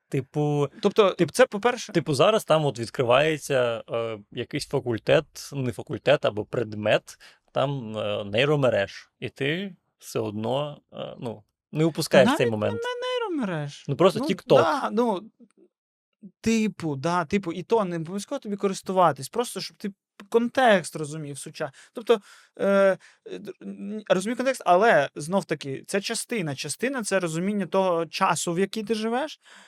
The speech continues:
Speaker 2: е, щоб ти теж бу-, йшов з ним в ногу. На-, хоч розділяєш цінності, не розділяєш цінності, там, е, заглиблюєшся, не заглиблюєшся, але хоча б розумієш, знаєш. І, звичайно, що, е, як просто тренування, нагадування,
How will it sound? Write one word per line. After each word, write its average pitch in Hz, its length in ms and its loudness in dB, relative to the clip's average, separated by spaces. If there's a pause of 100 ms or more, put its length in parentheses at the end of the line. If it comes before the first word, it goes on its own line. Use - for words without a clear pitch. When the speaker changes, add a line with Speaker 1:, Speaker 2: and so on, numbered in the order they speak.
(200)
Speaker 2:
е, 180 280 2
щоб - 220 -10
ти 190 120 -6
теж 185 220 0
бу-, 165 200 -12 (140)
йшов 185 360 -4
з 147 60 -8
ним 170 160 -6
в 156 40 -4
ногу. 156 360 -2
На-, 170 280 -6
хоч 185 240 -2
розділяєш 170 580 2
цінності, 160 480 -10
не 151 80 -4
розділяєш 156 440 -2
цінності, 147 500 -12
там, 139 440 -12
е, 143 300 -2
заглиблюєшся, 156 580 2
не 151 60 -8
заглиблюєшся, 226 420 -6
але 160 100 -2
хоча - 140 -8
б 151 80 -14
розумієш, 156 580 -4
знаєш. 131 360 -10 (920)
І, 240 380 0
звичайно, 220 600 0
що, 196 680 0 (100)
е, 165 640 4 (240)
як 180 220 2
просто 196 300 -2
тренування, 180 600 2
нагадування, 175 720 0